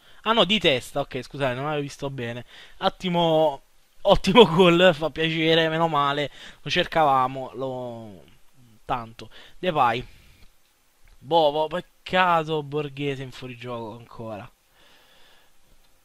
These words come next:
Depay, bravo qui su assist, del solito è ottimo.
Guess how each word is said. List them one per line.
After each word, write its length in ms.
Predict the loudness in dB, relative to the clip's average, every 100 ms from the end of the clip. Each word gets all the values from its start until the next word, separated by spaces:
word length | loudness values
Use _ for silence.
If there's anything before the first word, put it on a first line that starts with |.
| _ _ -14
Depay, 420 | -8 -4 -2 -4
bravo 380 | -6 -8 -8 -12
qui 220 | -14 -14
su 80 | -12
assist, 520 | -12 -10 -10 -10 -10 -20 -20 -20 -20 -20 _
del 180 | -14 -12
solito 400 | -8 -6 -4 -4
è 80 | -4
ottimo. 520 | -4 -8 -10 -10